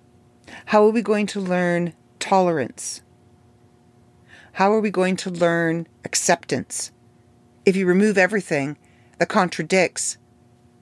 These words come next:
the need to accept? That's just my opinion. That's the way I see it. I could be wrong. I could be totally out in left field. Y'all might think I'm crazy.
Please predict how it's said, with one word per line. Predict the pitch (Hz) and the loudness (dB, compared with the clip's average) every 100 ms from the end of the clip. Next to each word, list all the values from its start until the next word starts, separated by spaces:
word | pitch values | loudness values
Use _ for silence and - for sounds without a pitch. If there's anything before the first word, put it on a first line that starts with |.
| _ _ _ _ _ _ _ | _ _ _ _ _ _ _
the | - | -2
need | 175 160 156 | 2 0 -2
to | 151 | -6
accept? | 127 - 190 - - - _ _ _ _ _ _ - | -4 0 0 0 -6 -20 _ _ _ _ _ _ 0
That's | 151 | 0
just | - 135 131 | 0 -8 -6
my | 123 | -6
opinion. | 120 127 127 120 _ _ _ | -6 -6 -6 -6 _ _ _
That's | 156 - | -6 -4
the | 143 | -2
way | 135 | 0
I | 131 | 0
see | 135 131 | -2 -4
it. | 127 - _ _ _ _ - _ _ - - | -4 -6 _ _ _ _ -20 _ _ -12 -2
I | 113 | 0
could | 135 156 | 0 0
be | 175 | 0
wrong. | 180 220 247 240 _ - | 2 4 4 0 _ -2
I | 147 | -2
could | 143 160 - | 0 -4 -4
be | 175 165 165 165 160 156 151 151 - | -4 -4 -4 -4 -6 -8 -8 -12 -4
totally | 214 202 233 | -2 4 4
out | 247 | 4
in | 247 | 2
left | 262 262 | 0 0
field. | 311 320 269 _ - | -2 0 -2 _ -2
Y'all | 165 208 | 0 2
might | 214 | 0
think | 247 247 | 0 0
I'm | 262 | 2
crazy. | 254 311 262 | 2 2 0